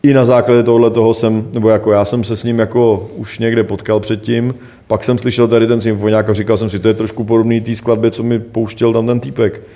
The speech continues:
nebo co jsem dostal, já jsem dostal od něj C Dčko od toho týpka.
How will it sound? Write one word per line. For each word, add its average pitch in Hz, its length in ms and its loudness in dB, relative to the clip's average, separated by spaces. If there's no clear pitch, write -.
nebo 107 140 -2
co 110 100 -4
jsem 113 180 0
dostal, 110 340 2
já 101 60 2
jsem 101 80 -4
dostal 107 180 -2
od 107 60 2
něj 110 100 0
C 107 240 2
Dčko 107 180 -4
od 104 120 -2
toho 107 160 -2
týpka. 107 360 -6